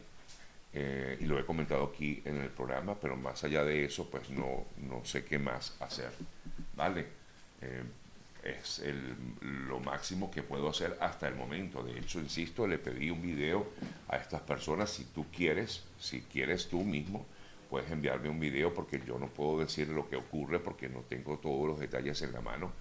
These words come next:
de lo que pasa con estos, este grupo de venezolanos en Islandia. Si quieres, puedes enviarme un video, eh,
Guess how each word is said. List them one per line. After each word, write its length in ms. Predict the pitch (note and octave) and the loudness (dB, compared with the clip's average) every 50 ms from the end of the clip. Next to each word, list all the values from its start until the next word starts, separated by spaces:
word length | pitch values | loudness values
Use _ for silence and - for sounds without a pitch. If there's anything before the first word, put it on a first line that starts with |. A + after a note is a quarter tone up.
| - - - - - - - | -10 -10 -12 -12 -12 -6 0
de 100 | D2 C#2+ | 2 2
lo 140 | C2+ C2 - | 2 4 2
que 80 | C#2+ | -2
pasa 340 | - - B1 A#1+ - D#2 - | 0 0 0 2 2 2 2
con 160 | D#2 D#2 C#2+ | 0 0 0
estos, 400 | B1+ - - - D2 D2 - - - - - - - - - | 0 -2 -2 0 0 0 0 -4 -8 -8 -10 -10 -12 -10 -6
este 240 | - C#2+ - - D#2+ | -6 -6 0 2 2
grupo 380 | D#2+ E2 D#2 - - E2+ E2 | 4 4 4 4 4 4 6
de 60 | D#2+ D2 | 6 6
venezolanos 600 | C#2 C2 C2 B1+ - - A#1+ A#1+ C2+ C#2+ C#2+ - | 4 0 -2 -4 -4 -4 -2 0 0 -2 0 0
en 80 | C#2 C2 | -2 -2
Islandia. 500 | B1+ A#1 - B1+ B1 A1+ - - - - | -2 -4 -4 -4 -4 -4 -4 -6 -8 -8
Si 140 | - B1+ A#1+ | -8 -8 -8
quieres, 320 | - - A#1 A#1+ - - - - | -8 -6 -6 -6 -2 -2 -4 -2
puedes 200 | A#1+ A#1+ A#1+ B1 | -4 -6 -6 -4
enviarme 400 | C2+ C2 B1+ A#1+ A1+ A1+ A#1+ A#1+ | -4 -2 -2 0 -2 -2 -4 -6
un 120 | A#1+ A#1+ B1 | -6 -4 -2
video, 400 | C#2+ D#2+ G#2 B2+ B2 A#2+ A#2 A#2 - - - - - - - - - - - - - - | -2 2 4 4 6 6 4 2 -2 -8 -12 -14 -14 -16 -16 -16 -16 -16 -16 -16 -8 -6
eh, 680 | C#2+ C2 B1+ B1 B1 A#1+ A#1+ A#1 A1+ A1+ A1+ A1 A1 | -4 -2 0 0 0 0 0 -2 -4 -6 -6 -8 -8